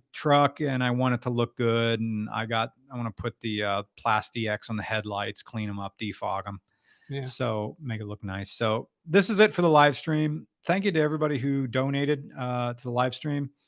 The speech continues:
Speaker 1: And, um, actually, I'm gonna send you guys to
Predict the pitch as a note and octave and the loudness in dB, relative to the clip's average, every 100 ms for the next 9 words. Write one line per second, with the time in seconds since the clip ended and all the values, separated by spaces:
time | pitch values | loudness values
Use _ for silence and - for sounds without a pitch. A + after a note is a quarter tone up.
0 | _ _ _ _ _ - A2+ A#2 A#2 A2+ | _ _ _ _ _ -6 -4 -2 -2 0
1 | A2+ A2 A2 G#2+ G#2 G2+ G2+ F2 _ _ | 0 0 0 -2 -4 -8 -10 -14 _ _
2 | _ _ _ _ - C3 B2 B2+ A#2+ C#3+ | _ _ _ _ -6 -4 0 2 4 4
3 | G#2+ - G#2+ G#2+ G#2+ B2 B2 A#2+ - A#2+ | 2 0 0 -2 -2 0 0 0 -2 -4
4 | A2+ | -6